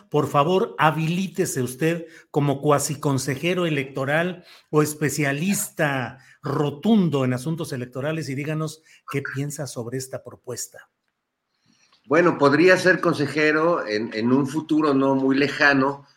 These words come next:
Speaker 2: cuando los consejeros sean elegidos por el pueblo,
Speaker 1: Claro.
Speaker 2: bueno, y no por las, los partidos políticos, que creo que ahí sí coincido,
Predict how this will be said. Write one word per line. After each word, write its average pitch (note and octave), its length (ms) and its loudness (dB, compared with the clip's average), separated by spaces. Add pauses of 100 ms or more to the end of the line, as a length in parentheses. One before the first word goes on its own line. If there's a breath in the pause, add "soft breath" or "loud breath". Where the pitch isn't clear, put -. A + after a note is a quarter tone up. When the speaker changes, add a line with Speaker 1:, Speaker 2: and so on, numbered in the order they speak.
(140 soft breath)
Speaker 2:
cuando G#2+ 680 2 (180)
los G2 160 -10
consejeros B2 500 0
sean C3 200 4
elegidos C3 460 2
por C#3 160 2
el C3+ 160 4
pueblo, D3+ 320 6
Speaker 1:
Claro. C#3+ 120 2
Speaker 2:
bueno, D#3 360 6 (400 soft breath)
y - 80 -14
no D3 160 2
por E3 160 6
las, D3 380 2 (160 soft breath)
los - 180 -8
partidos E3 440 4
políticos, D#3 440 4
que F#3 380 0
creo C#4+ 220 4
que B3+ 220 2
ahí A3 280 6
sí B3 340 2
coincido, F#3+ 680 0